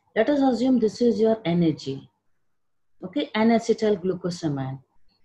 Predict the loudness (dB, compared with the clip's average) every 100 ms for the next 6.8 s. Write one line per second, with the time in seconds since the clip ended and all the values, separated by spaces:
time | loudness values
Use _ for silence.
0 | _ 0 2 2 0 0 0 2 2 0
1 | 0 2 2 0 -4 -8 _ _ _ _
2 | _ _ _ -2 0 -2 -4 -2 0 0
3 | 2 2 0 0 0 -2 -6 -8 -10 -10
4 | -4 0 2 2 0 2 2 4 0 -4
5 | -10 _ _ _ 2 4 0 0 0 0
6 | 0 0 0 -4 -4 -8 -10